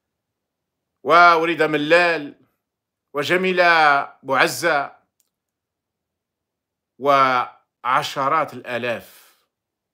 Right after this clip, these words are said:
من الرجال والنساء اللي كانوا حاملين السلاح،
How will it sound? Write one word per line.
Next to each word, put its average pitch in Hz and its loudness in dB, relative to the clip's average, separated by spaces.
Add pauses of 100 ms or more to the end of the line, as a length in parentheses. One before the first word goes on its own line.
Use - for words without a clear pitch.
(300)
من 110 -14
الرجال 104 -12
والنساء 98 -16
اللي 101 -18
كانوا 123 -14
حاملين 123 -14
السلاح، 98 -18